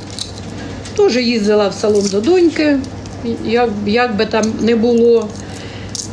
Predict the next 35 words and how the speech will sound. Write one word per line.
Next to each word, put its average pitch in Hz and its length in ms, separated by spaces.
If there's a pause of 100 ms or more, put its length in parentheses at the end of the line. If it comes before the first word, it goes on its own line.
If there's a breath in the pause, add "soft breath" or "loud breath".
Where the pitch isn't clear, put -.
(540)
до 233 260
осені 226 380
дожила, 240 580
а 247 40
тоді 202 260
поїхала 196 580
до 180 280
сина 220 340
в 170 80
Київ. 165 340
Син 311 280
на 269 120
той 247 200
час 233 280
уже 190 180
в 233 120
Києві 185 340
відкрив 170 480 (100)
салон 240 400 (120)
і 170 80 (680 loud breath)
працював 202 500
у 160 160
Києві. 165 360 (1300 loud breath)
Ну, 254 120
він 220 180
ще, - 200
коли 208 220
тато 202 300
був 190 160
живий, 180 280
відкрив 165 440 (120)
салон. 170 240 (240)
До 220 120
речі, 233 300
насчет 233 580